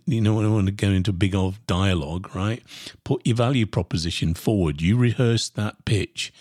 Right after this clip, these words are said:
Deliver your pitch. Deliver your name drops,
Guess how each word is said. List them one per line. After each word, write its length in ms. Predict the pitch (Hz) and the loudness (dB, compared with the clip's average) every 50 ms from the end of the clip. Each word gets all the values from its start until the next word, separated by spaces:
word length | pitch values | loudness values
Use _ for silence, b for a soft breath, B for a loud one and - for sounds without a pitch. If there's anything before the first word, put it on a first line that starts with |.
| B B B B B B B - | B B B B B B B -2
Deliver 360 | 104 92 95 110 117 117 131 | 0 2 4 2 2 2 0
your 180 | 127 127 135 | 2 0 0
pitch. 600 | - - - 104 107 131 - - - - - - _ _ _ _ _ _ _ B B B B B B B B B B | -2 -2 -4 -4 -4 -4 -6 -8 -10 -10 -10 -10 _ _ _ _ _ _ _ B B B B B B B B B B
Deliver 340 | - - 87 87 98 107 131 | 0 2 2 4 4 4 2
your 140 | 135 143 131 | 2 4 4
name 280 | 117 110 107 101 101 | 2 4 4 4 2
drops, 540 | 92 95 90 85 98 - - - - - - | 2 2 0 -2 -2 -6 -8 -10 -10 -10 -10